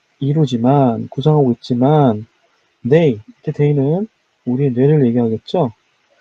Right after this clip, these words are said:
우리의 뇌는 consume, consume,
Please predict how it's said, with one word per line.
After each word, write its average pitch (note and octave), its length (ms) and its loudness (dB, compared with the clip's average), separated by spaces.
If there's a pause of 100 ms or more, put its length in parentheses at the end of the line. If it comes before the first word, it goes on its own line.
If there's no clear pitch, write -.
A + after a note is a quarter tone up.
(420)
우리의 D3 320 2
뇌는 D#3+ 500 2
consume, C#3+ 1000 0
consume, E3 680 -4